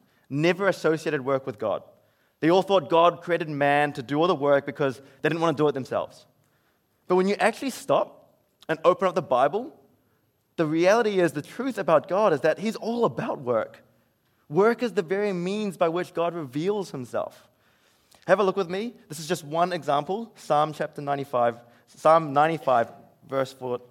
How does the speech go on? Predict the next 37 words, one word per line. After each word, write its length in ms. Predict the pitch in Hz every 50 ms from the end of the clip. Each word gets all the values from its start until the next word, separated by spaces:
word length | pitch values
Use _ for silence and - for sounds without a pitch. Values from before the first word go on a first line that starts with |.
| _ _ -
uh, 160 | 123 120 113
verses 320 | 101 110 120 117 - 117
four 140 | - - 110
to 80 | 104 -
five. 180 | 90 82 67 - - _ _ _ _ _ _ _ _ _ - - _ _ _ _ _ _ _ _
"The 120 | - 147 139
depths 380 | 107 - 160 180 202 - -
of 80 | 240 208
the 160 | 226 - -
earth 300 | 139 151 151 151 147 -
are 160 | 139 135 - - -
in 200 | 165 170 165 156
his 220 | 151 156 143 127
hand," 520 | 143 131 135 139 139 131 117 104 90 - - _ _
speaking 300 | - - - 131 117 135
about 160 | 123 110 101
God 220 | - 107 110 113 117
here, 240 | 107 117 175 226 - _ _ _ _ _ _ _ _ _ _ -
"and 100 | - 143
the 80 | 143 143
mountain 440 | 147 151 165 175 190 196 202 175
peaks 320 | 147 - 175 160 - - 165
are 80 | 165
his. 400 | 156 185 208 185 127 90 - - - _ _ _ _ _
The 80 | 139 -
sea 320 | - - - 175 190 208
is 120 | 208 202
his, 220 | - 139 127 127 120
he 160 | 135 147 147
made 320 | 151 160 170 190 208 175
it. 200 | 135 85 - - - _ _ _ _ _
His 140 | - 143 139
hands 400 | - 160 160 160 165 170 170 -
formed 580 | - - - 151 156 156 156 160 160 151 139 -
the 60 | 147
dry 240 | 123 123 123 113 113
land." 400 | 123 139 147 127 107 85 71 -